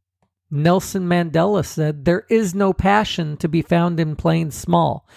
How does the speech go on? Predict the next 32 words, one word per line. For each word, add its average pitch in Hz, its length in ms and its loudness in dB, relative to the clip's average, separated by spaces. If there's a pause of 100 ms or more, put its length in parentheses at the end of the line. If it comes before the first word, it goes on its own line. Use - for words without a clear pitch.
(200)
in 170 140 2
settling 208 560 2
for 185 200 2
a 175 60 4
life 160 380 2
that 160 180 2
is 139 180 -2
less 170 400 0
than 151 240 0
the 143 80 0
one 151 380 0 (240)
you 151 160 4
are 135 80 2
capable 143 800 0
of 143 140 -2
living," 135 520 0
end 143 220 -6
quote. 143 320 -4 (1000)
And 156 160 -2
George 165 300 2
Herbert 170 440 0
said, 143 420 -2 (580)
"Do 185 200 2
not 220 260 2
wait. 170 360 2
The 156 100 0
time 196 320 0
will 175 100 0
never 190 480 2
be 151 240 -4
just 127 640 -2
right. 143 380 0